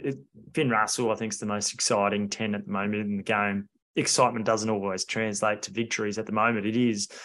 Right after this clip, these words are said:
Oh, he didn't even play particularly well in that Scotland-England match, where, uh, he was much better a week later against Wales. His kicking out of hand was, wasn't second rate. You can't say that, but he, he had a lot that just slid off the boot,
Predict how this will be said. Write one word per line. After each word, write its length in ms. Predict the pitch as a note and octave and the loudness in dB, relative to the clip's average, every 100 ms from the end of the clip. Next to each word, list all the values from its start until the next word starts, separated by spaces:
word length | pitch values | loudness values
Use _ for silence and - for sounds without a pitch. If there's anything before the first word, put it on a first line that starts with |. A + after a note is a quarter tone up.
| - - - - - | -18 -20 -20 -14 -8
Oh, 120 | - - - - _ | -8 -10 -20 -20 _
he 200 | - A2 | -6 0
didn't 200 | D#3 A#3 | 2 4
even 180 | D#3+ G2+ | 2 2
play 300 | G2 G#2+ G#2 | 2 2 2
particularly 500 | G#2 - A2 - G2+ | -2 -6 -6 -6 -6
well 340 | F#2 G2+ A2 A2+ | -2 2 2 2
in 80 | G2+ | 0
that 200 | F#2 - - | -4 -8 -6
Scotland-England 1200 | - - A2+ - G#2+ G2+ G2+ A2 G#2+ G2+ G2 - - | -4 -2 -4 -4 -4 -4 -4 -4 -2 -2 -2 -4 -4
match, 520 | A2 G#2+ G#2 - - | 0 2 0 -4 -2
where, 800 | G#2+ G#2 G2+ G2 F#2 - B2 - - | 0 0 0 -2 -8 -6 -6 -4 0
uh, 20 | |
he 140 | C3 | 4
was 140 | A#2+ G#2 | 4 4
much 240 | C3+ - | 2 4
better 200 | A2+ G2+ | 2 2
a 60 | G2 | 2
week 240 | A2 - | 0 0
later 240 | G#2 G#2 | 0 0
against 320 | G#2+ G#2+ G2+ A#2 | -2 -4 -4 2
Wales. 460 | A2 A2 G#2 - | 2 2 0 -4
His 240 | - A#2 - | -4 -6 -6
kicking 340 | C#3 C3 A#2 | -6 -2 -2
out 100 | G#2 | 0
of 60 | G2 | 0
hand 300 | A2 G#2+ G#2 | -2 -2 -2
was, 280 | F#2+ - - - - - _ _ _ | -4 -4 -6 -16 -20 -20 _ _ _
wasn't 400 | - - B2+ G#2 | -8 0 0 2
second 340 | - A#2 - G2+ | 2 2 0 -2
rate. 300 | A2 G#2 - - | -2 -2 -6 -8
You 140 | B2 | -6
can't 240 | A2 G2 | -4 -2
say 180 | - G2+ | 0 2
that, 260 | G2+ G#2 G2+ | 4 4 2
but 120 | G#2 | 0
he, 200 | G#2+ G#2+ | 0 0
he 160 | A#2 G#2 | 0 2
had 160 | A2+ G#2 | 2 2
a 40 | |
lot 260 | G2+ A2 G#2 | 4 4 2
that 120 | F#2 | -6
just 220 | G2+ - | -2 0
slid 280 | - A2+ G#2+ | 2 2 0
off 180 | G2+ - | -2 -4
the 100 | G2 | -4
boot, 340 | G#2+ A2 | 0 0